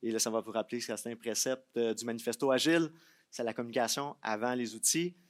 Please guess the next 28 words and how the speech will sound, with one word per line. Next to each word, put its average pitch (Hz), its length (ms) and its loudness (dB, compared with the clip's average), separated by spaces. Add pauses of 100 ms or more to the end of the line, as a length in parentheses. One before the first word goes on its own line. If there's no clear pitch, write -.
(140)
c'est - 160 -8
les 110 120 -2
pro-, 123 220 0
c'est 120 220 2
les 117 200 -2
personnes 143 460 0
avant 120 200 -2
les 120 120 -2
process. 147 520 4 (240)
Donc, - 140 -8
à - 20 -4
un 107 40 -6
moment 117 180 0
donné, 135 440 -2 (340)
lâchons, 123 480 6
là, 143 140 2
ces, 131 200 0
ces 117 120 -2
bébelles-là, 117 440 2
puis 127 120 -12
on 110 40 -8
est 107 40 -10
retourné 120 320 -6
vraiment 127 320 2
dans 135 120 4
le 123 60 0
low-end 127 400 2 (300)
avec 120 320 -2